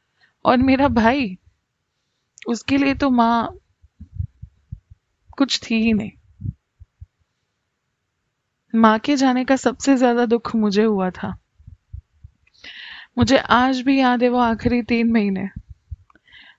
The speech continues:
माँ को मेरी बहुत चिंता थी, बहुत ज्यादा। वो हमेशा मेरे लिए रोती थी, अपने लिए नहीं। वो हमेशा कहती थी कि मेरे जाने के बाद तेरा क्या होगा, मुझे तुम्हारी बड़ी चिंता है।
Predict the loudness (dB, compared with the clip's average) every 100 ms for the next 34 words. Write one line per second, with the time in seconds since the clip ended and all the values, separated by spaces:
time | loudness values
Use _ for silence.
0 | _ 2 4 2 0 -2 0 2 0 0
1 | 0 0 -2 -2 -2 0 -4 -4 -10 -12
2 | _ -14 -14 -6 -2 0 0 0 -4 -4
3 | -8 -12 -20 _ _ _ -20 -18 -16 -6
4 | 4 4 4 2 0 2 2 2 0 0
5 | 0 0 0 0 -2 2 2 2 0 0
6 | 0 -2 -4 -10 -20 _ _ _ _ -20
7 | -20 -20 -20 _ 2 2 2 2 0 2
8 | 0 2 -2 0 0 0 2 0 2 0
9 | 0 0 0 2 2 2 0 2 4 4
10 | 2 0 -2 -6 -12 _ -20 -20 _ _
11 | _ _ _ 0 2 2 0 2 2 2
12 | 0 2 0 0 -2 -4 -4